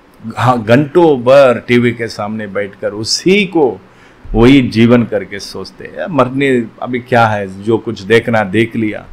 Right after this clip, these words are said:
अभी मरने के, मरने तक क्या करना है, ऐसे ही टीवी के सामने बने रहे, बैठ के, बैठ के, बैठ के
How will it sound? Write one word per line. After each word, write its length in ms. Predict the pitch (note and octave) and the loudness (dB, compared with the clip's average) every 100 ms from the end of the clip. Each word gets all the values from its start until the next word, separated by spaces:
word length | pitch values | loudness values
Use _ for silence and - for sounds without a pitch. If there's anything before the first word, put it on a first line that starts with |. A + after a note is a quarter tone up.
| - - - | -14 -14 -8
अभी 140 | G#2+ A#2+ | 2 6
मरने 440 | A#2+ A#2+ B2 C3 | 8 8 6 4
के, 140 | B2 A2+ | 4 0
मरने 520 | G#2 A#2 A#2 A#2+ B2+ | 0 0 0 0 -2
तक 280 | B2 A#2+ A#2 | 0 -2 0
क्या 160 | A2+ | 0
करना 280 | A2 A#2 G#2+ | 0 -6 -10
है, 180 | G#2+ G#2+ | -4 -4
ऐसे 180 | G#2 A2+ | -2 -2
ही 80 | |
टीवी 340 | G2+ A2+ A2 A2 | -2 -2 0 -2
के 140 | A2 | -4
सामने 380 | G2+ G#2 G2+ G#2 | -8 -8 -8 -10
बने 360 | F#2 G2+ G2+ F#2+ | -8 -6 -4 -6
रहे, 460 | F2+ E2+ - G#2 | -10 -18 -20 -2
बैठ 240 | A2 A2+ - | 2 2 0
के, 120 | A2 | -2
बैठ 300 | G2+ A2 - | -2 -4 -6
के, 100 | G2 | -12
बैठ 240 | G2 A#2 A#2+ | -8 -10 -12
के 120 | A2 | -16